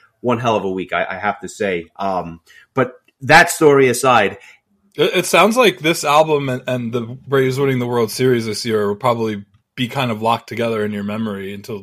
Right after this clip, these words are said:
Speaker 1: Oh, for sure. I mean, the timing couldn't have been any, um, more fortuitous. I'll, I'll say it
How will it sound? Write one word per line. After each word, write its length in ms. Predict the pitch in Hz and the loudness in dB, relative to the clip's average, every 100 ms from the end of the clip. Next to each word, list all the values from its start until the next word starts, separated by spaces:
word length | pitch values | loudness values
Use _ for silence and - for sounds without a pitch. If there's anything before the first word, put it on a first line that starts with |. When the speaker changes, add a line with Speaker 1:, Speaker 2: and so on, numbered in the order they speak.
| 98 | 0
Speaker 1:
Oh, 160 | 165 127 | 2 2
for 160 | 135 | 0
sure. 360 | 120 160 107 90 | -2 0 2 2
I 60 | 135 | 2
mean, 140 | 147 | 0
the 60 | 143 | 0
timing 360 | 151 147 135 | 0 0 0
couldn't 220 | 151 135 | -2 -2
have 140 | 123 110 | -2 0
been 160 | 123 | 0
any, 360 | 120 113 110 - | 0 0 -2 -2
um, 480 | 107 101 95 92 - | -2 0 -2 -6 -8
more 200 | 127 127 | -2 0
fortuitous. 640 | 123 117 110 123 113 92 - | 0 -2 -2 -2 0 -2 -2
I'll, 140 | 101 | -4
I'll 120 | 107 107 | -4 -4
say 260 | 127 113 | -2 0
it 240 | 104 - | 0 -6